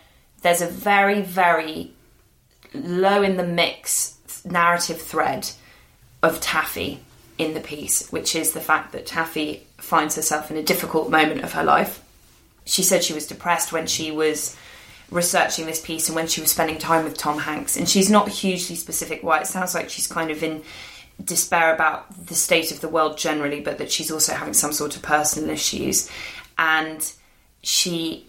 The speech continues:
it, it's so difficult to bring yourself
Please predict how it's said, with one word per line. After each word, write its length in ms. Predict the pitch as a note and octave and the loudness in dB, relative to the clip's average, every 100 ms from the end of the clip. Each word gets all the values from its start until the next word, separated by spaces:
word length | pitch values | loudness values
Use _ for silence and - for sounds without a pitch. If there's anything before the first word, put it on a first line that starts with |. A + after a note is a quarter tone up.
| - | -6
it, 220 | D3+ - | -6 -4
it's 180 | - - | -2 2
so 320 | - G#3+ G#3+ | 4 4 4
difficult 720 | G#3 G#3+ G#3 - E3 D#3 - - | 2 0 -2 -4 -2 -2 -6 -8
to 500 | - E3 D#3+ E3 - - _ _ _ - | -4 -4 -4 -8 -14 -20 _ _ _ -2
bring 240 | F#3+ F#3+ | 2 2
yourself 560 | F3 E3+ - D#3+ D#3+ | 4 4 6 6 4